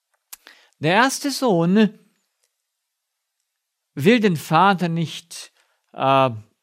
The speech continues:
dem Vater nicht widersprechen. Er möchte nicht in einen Konflikt mit dem Vater treten. Er will ihn nicht irgendwo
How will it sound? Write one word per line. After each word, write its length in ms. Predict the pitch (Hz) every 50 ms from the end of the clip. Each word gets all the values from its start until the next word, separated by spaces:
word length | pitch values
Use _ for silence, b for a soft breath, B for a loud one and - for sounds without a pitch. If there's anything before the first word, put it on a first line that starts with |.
| _ _
dem 180 | 139 147 143
Vater 400 | 127 - 175 175 185 180 - 170
nicht 220 | 151 147 135 - -
widersprechen. 840 | 139 120 127 117 - - _ - 113 101 92 - - 101 87 85 _ _ _ _ _ b b b b b b b b b b _
Er 100 | - 185
möchte 560 | 202 233 233 220 - - 226 214 208 196 - b b b b b b b b _ _ _ _ _ _ _ _ _ _
nicht 600 | 170 175 180 185 196 202 190 - - - - 160 - - _
in 180 | _ 196 190 190
einen 320 | 190 190 196 190 180 -
Konflikt 760 | - - 185 190 175 - - - 180 190 233 233 226 - - -
mit 160 | 180 170 170
dem 120 | 170 156
Vater 460 | 131 - - 147 139 135 - 127 117 -
treten. 560 | - - 117 104 95 _ - - 104 101 95 _ _ _ _ _ _ _ _ _ _ _ _ _ _ _ _ _ _ _ _ _ _ _ _ _ _ _ _ _ _
Er 140 | - 202 196
will 160 | 233 247 240
ihn 100 | 233 220
nicht 540 | 214 233 226 170 - - _ - - - _ _ _ _ _ _ _
irgendwo 960 | - 190 226 240 214 220 190 165 156 175 190 202 208 208 208 202 185 190 -